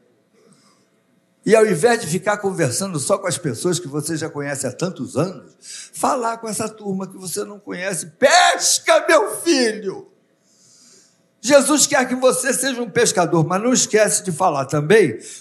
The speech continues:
com as pessoas que você já conhece há muito tempo. Você quer ver uma coisa? Vem cá. Vem cá.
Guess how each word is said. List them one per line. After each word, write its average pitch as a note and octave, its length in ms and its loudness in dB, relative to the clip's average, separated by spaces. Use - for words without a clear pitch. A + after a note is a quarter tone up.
com G#3 80 0
as G3+ 160 2
pessoas G3+ 1000 0
que A#3+ 140 -2
você A3 280 4
já G#3 160 -2
conhece G3+ 400 0
há F3+ 60 4
muito F3+ 300 0
tempo. D#3 320 -2
Você C#3 260 -2
quer C#3 160 -2
ver B2 120 -6
uma A2+ 180 -8
coisa? F3 400 -6
Vem D3+ 300 -4
cá. F#2 340 -10
Vem D3 420 -2
cá. - 340 -10